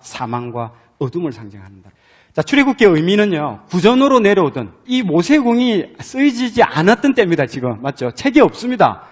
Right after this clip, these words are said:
그러면 사람들이 뭘로 했을까요? 다 구전으로 얘기합니다.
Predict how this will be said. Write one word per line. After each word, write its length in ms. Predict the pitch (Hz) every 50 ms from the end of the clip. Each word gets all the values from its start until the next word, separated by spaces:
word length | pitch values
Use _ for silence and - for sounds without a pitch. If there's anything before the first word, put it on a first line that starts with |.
| _ _ _ _
그러면 240 | - 262 285 262
사람들이 440 | 233 - 196 202 240 240 240 240 233
뭘로 280 | 185 135 147 156 175 196
했을까요? 440 | 214 208 - - 175 139 110 104 - _
다 380 | - 202 233 262 277 262 262 -
구전으로 440 | - 160 156 208 240 247 254 233 208
얘기합니다. 440 | 147 123 117 117 110 104 98 - 107